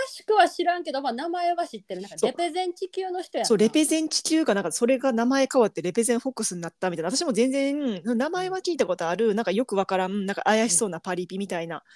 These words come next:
Speaker 2: 人やなっていう、
Speaker 1: うん。
Speaker 2: よくわからんイメージやってん。
Speaker 1: うん。
Speaker 2: なんか
Speaker 1: うん、うん。
Speaker 2: YouTubeの人かなんか。
Speaker 1: YouTubeとかでな。
Speaker 2: なんかネットの、
Speaker 1: うん。
Speaker 2: なんか怪しそうな人みたいな
Speaker 1: うん。
Speaker 2: イメージやったんやけど、で、
Speaker 1: うん。
Speaker 2: 顔知らんかったんやけど、
Speaker 1: うん。
Speaker 2: なん、なんやったかな、なんか、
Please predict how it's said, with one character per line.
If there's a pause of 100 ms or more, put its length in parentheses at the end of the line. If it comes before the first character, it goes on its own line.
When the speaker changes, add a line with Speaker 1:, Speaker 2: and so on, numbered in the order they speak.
(140)
Speaker 2:
人
や
な
っ
て
い
う、
Speaker 1:
う
ん。
Speaker 2:
よ
く
わ
か
ら
ん
イ
メ
ー
ジ (240)
や
っ
て
ん。
Speaker 1:
う
ん。
Speaker 2:
な
ん
か
Speaker 1:
う
ん、
う
ん。
Speaker 2:
YouTube
の
人
か
な
ん
か。
Speaker 1:
YouTube
と
か
で
な。
Speaker 2:
な
ん
か
ネ
ッ
ト
の、
Speaker 1:
う
ん。
Speaker 2:
な
ん
か
怪
し
そ
う
な
人
み
た
い
な (160)
Speaker 1:
う
ん。
Speaker 2:
イ
メ
ー
ジ
や
っ
た
ん
や
け
ど、
で、 (380)
Speaker 1:
う
ん。
Speaker 2:
顔
知
ら
ん
か
っ
た
ん
や
け
ど、 (220)
Speaker 1:
う
ん。
Speaker 2:
な
ん、
な
ん
や (1700)
っ
た
か
な、
な
ん
か、